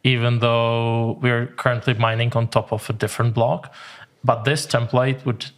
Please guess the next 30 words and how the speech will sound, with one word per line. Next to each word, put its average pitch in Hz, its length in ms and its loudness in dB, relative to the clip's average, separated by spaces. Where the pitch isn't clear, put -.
contain 120 680 2
some, 117 500 0
let's 107 180 -2
say, 117 140 2
less - 760 0
expensive 123 600 2
transactions 170 640 0
that 123 160 2
are 117 340 2
in 123 120 0
the 117 80 -2
second 110 560 0
part 104 320 2
of 113 160 -2
mempool. 110 440 -2
That's 120 200 -2
the - 200 -4
general 123 320 2
idea. 107 420 0
And 131 140 4
you 135 80 2
can 139 180 2
distribute 131 500 0
this 117 200 -2
template 123 420 0
up 110 140 0
front 123 420 0
to 123 100 0
the 113 100 2
miners. 117 540 0